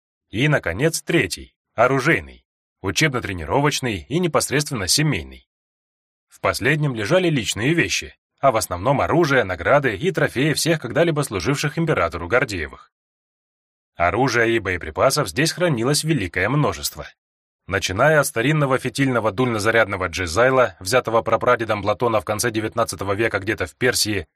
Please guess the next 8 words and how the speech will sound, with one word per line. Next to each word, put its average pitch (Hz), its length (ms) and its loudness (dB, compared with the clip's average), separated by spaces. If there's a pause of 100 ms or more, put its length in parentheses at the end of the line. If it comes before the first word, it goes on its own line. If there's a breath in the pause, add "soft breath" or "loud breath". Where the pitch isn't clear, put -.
(220)
и 165 100 0
заканчивая 143 560 2
трофеями 123 640 0
и 160 120 -2
личным 156 360 0
оружием 147 360 0
самого 120 400 0
гранд-прапорщика. 92 920 -4